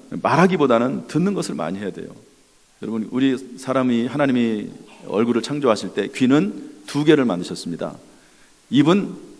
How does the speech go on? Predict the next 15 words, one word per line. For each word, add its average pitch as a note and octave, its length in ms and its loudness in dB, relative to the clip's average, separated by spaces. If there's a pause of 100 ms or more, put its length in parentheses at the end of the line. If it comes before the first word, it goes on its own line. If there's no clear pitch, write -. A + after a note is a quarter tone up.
하나를 F3 320 0
만들었어요. F2 480 -4 (340)
왜 A2+ 100 4
그럴까요? A#2+ 480 4 (360)
탈무드는 E3+ 440 2
해석하기를 B2+ 640 0 (840)
"듣는 G3+ 440 6
것은 E3 360 0
많이 G#2 240 2
하고 C3+ 640 -2
말하기는 G2+ 760 0
적게 - 260 -8
하라." D#2+ 300 -10 (420)
그런 E3+ 260 4
의미로 D3+ 760 4